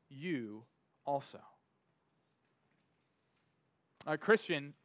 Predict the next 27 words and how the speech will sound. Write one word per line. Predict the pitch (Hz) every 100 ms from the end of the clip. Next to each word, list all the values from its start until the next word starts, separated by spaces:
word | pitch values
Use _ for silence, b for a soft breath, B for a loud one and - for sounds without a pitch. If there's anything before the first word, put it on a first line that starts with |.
| _ -
you | 147 208
can | 214
expect | 196 - - 175 135 -
that | 143 147
your | 143 175 190
faithful | - 175 196 - 202 202
declaration | 135 - 180 175 175 175 190
of | 143
the | 131
word | 127 151 175
of | -
Christ | 151 113 139 - - b b b
will | 139 156 175
bring | 139 135 120 120 135 - _ -
opposition. | 123 139 131 151 - 95 _ _ _ _ _ _ _ _ _ _ _ b b b b b b _ _ _ 160
Opposition | 185 233 247 202 196 175
and | 151
persecution | - 185 190 - 165 156 -
is | 156
not | 165 175 - _ _
optional | 165 185 - 151 113 123 156
to | -
the | 135
Great | 143 127
Commission. | - 113 - 127 185 190 _ _ _ _ _ _ _
It | 170 175
is | 180 175